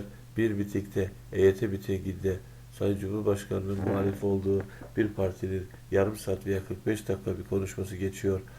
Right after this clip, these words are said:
ve ondan sonra E Y T'lilerle ilgili bir şey isteniyorsa bu konuda gerçekten üzüntü verici olan şudur. Orada çözüm makamında, çözüm makamında olanlara sesleniş değil, muhalefet vurgusu bu işi geciktirmeye yönelik bir manevra olamaz mı?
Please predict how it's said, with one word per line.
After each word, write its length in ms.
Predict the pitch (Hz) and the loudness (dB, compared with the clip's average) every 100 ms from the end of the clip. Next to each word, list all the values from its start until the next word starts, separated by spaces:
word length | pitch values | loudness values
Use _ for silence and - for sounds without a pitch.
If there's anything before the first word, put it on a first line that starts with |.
| - - | -18 -4
ve 40 | 90 | 0
ondan 300 | 92 98 104 | 0 0 0
sonra 280 | - 95 | 0 -2
E 120 | - 101 | 0 2
Y 160 | 98 | 0
T'lilerle 500 | - 92 95 92 95 | 0 0 0 0 -2
ilgili 260 | 95 95 92 | -2 -4 -4
bir 40 | |
şey 160 | 98 90 | -4 -4
isteniyorsa 760 | - - 92 110 113 - 113 - - - - | -2 -2 0 0 0 -2 -4 -6 -16 -18 -8
bu 100 | 120 | -4
konuda 300 | - 101 98 | 0 0 2
gerçekten 540 | 95 101 101 - - 87 | 2 0 0 -4 -4 -4
üzüntü 380 | 95 95 - | -4 -4 0
verici 300 | 98 92 92 | 0 2 0
olan 160 | 95 98 | 0 -2
şudur. 440 | - 92 90 - - - - - | -4 -8 -10 -12 -16 -18 -20 -2
Orada 320 | - 123 131 | 2 4 4
çözüm 280 | - 101 127 | 2 -2 0
makamında, 800 | 117 101 104 101 98 95 101 101 - - - - | -2 -2 -2 -2 -2 2 0 0 -10 -18 -18 -2
çözüm 260 | 107 107 117 | 0 0 0
makamında 500 | 110 98 98 98 95 | -4 -2 -2 0 2
olanlara 520 | 95 98 98 98 98 | 2 2 0 0 -2
sesleniş 580 | - 95 - 95 90 - | -2 -6 -2 -2 -2 2
değil, 240 | 101 104 - - - | 2 2 -2 -14 -2
muhalefet 580 | 95 98 98 104 104 101 | 2 4 2 -2 -4 -2
vurgusu 500 | 101 101 - 117 117 - - - | 0 0 2 0 0 -8 -12 0
bu 100 | 101 | 0
işi 260 | 98 - | 0 -2
geciktirmeye 640 | 104 98 98 - 92 98 95 | 0 0 -2 -8 -4 0 2
yönelik 380 | 92 92 92 - | 0 -2 -4 -6
bir 60 | |
manevra 360 | 92 95 95 92 | -4 0 0 0
olamaz 400 | 98 98 123 | 0 2 0
mı? 60 | 117 | -2